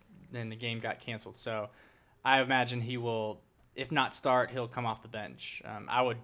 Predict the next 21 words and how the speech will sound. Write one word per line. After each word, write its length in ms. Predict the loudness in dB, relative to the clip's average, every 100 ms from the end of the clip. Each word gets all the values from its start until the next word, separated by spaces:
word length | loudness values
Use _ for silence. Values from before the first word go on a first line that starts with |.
| -16 -8
I 80 | -4
would 100 | -2
be 160 | -4 -6
sh-, 160 | -10 -8
really 220 | -2 -2
surprised 380 | -2 -4 -4 -4
if 40 |
he's 140 | -10 -8
not 160 | -8
starting 340 | -4 -2 -2 -4
come 200 | -8 -4
Saturday. 500 | -2 -2 -2 -6 -10 _ -20 -20 -20 _ _ -10
Um, 260 | -8 -8 -14 _
and 100 | 8
I'd, 220 | 8 8 2
I'd 180 | 0 2
be 100 | 0
surprised 420 | 4 6 6 4
if 120 | -4
we 80 | -4
did 340 | 0 0 0